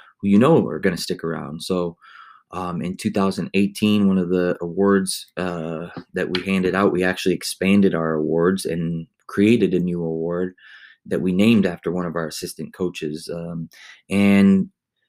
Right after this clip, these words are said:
he went from, uh, an assistant coach to technical director to now head coach of the women's side, and, um, just growth within the organization. When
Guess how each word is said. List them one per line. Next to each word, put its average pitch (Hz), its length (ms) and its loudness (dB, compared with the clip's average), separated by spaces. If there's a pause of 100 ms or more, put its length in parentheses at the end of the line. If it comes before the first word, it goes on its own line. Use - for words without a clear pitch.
(240)
he 120 160 4
went 107 280 2
from, 101 320 6
uh, 98 300 2
an 98 120 0
assistant 117 520 0
coach 104 420 2
to 92 260 -4
technical 117 460 -2
director 95 580 0
to 92 280 -6
now 87 260 -6
head 101 260 -4
coach 95 280 -2
of 82 100 -4
the 80 80 -6
women's 95 340 -2
side, 85 400 -6
and, 80 180 -8 (440)
um, 87 400 -6 (100)
just 110 220 0
growth 110 300 4
within 101 240 4
the 95 100 4
organization. 95 1120 0
When 85 360 -8